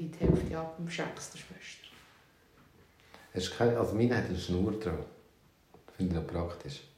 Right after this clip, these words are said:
Speaker 1: Deine Seife hat eine Schnur?
Speaker 2: Ja.
Speaker 1: Nein, meine Seife hat keine Schnur.
Speaker 2: Da kann ich die so da einklemmen und
Speaker 1: Ja.
Speaker 2: da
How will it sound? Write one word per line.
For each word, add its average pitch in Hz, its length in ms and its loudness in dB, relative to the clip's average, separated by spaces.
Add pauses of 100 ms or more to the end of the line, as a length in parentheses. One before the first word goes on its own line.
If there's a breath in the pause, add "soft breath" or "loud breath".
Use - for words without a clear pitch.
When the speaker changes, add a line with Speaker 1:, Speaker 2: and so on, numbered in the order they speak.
(160)
Speaker 1:
Deine 220 200 -2
Seife 226 260 -6
hat 190 80 -6
eine 180 100 -2
Schnur? 196 380 -2 (120)
Speaker 2:
Ja. 92 140 4 (380)
Speaker 1:
Nein, 170 100 -8 (100)
meine 160 240 -6
Seife 165 80 -10 (200)
hat - 160 -16
keine 180 180 -10
Schnur. 190 240 -12 (160)
Speaker 2:
Da - 120 -18
kann 92 140 2
ich 90 60 2 (100)
die 85 80 -2
so 87 200 -2
da - 120 0
einklemmen 117 560 -2
und 117 180 -4
Speaker 1:
Ja. 95 100 6
Speaker 2:
da 95 60 8